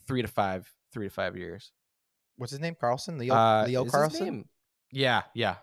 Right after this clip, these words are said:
Speaker 1: that's what his name is, I think.
Speaker 2: Okay.
Speaker 1: Pretty sure.
Speaker 2: I thought it was, like, Leo. Yeah, Leo Carlson.
Speaker 1: Yeah, he's
Speaker 2: Leo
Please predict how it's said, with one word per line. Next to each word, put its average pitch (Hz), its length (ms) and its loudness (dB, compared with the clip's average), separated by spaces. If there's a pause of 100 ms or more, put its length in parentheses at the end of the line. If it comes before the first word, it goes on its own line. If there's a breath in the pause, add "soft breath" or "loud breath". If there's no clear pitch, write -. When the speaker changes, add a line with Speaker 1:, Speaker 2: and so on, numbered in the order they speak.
Speaker 1:
that's 98 200 -6
what 98 100 -6
his 92 140 -8
name 90 220 -10
is, 92 80 -12
I 95 80 -10
think. - 160 -10
Speaker 2:
Okay. 101 320 -2
Speaker 1:
Pretty 92 160 -6
sure. 87 260 -8
Speaker 2:
I 117 80 0
thought 123 180 4
it 113 40 4
was, 101 100 -4
like, 101 140 -8
Leo. 104 340 -4
Yeah, 85 160 -4
Leo 87 260 -6
Carlson. 90 640 -12
Speaker 1:
Yeah, 92 220 -6 (220)
he's 131 320 -6
Speaker 2:
Leo 107 140 -4